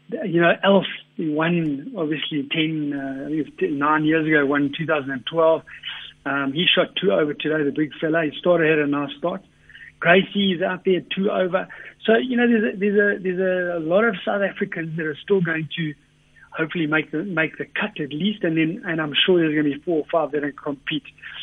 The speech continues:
And I think what would be the greatest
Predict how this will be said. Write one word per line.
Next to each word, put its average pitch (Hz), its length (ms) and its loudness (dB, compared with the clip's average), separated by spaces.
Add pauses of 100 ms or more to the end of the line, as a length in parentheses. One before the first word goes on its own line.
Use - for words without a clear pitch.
(180)
And 185 100 4
I 180 160 4
think 240 220 4
what 180 280 4 (120)
would - 240 0
be 175 500 -4 (600)
the 156 80 -4
greatest 190 380 4